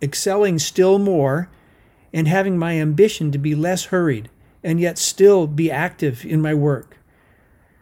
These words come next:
That's a paraphrase from First Thessalonians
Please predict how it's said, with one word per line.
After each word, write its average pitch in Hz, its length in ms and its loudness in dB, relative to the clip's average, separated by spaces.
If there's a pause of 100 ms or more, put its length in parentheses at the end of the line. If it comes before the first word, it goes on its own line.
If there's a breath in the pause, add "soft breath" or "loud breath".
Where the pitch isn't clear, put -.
(160 soft breath)
That's 185 200 -4
a - 20 -4
paraphrase 160 680 0
from 151 220 -4
First 156 320 -2
Thessalonians 151 840 -2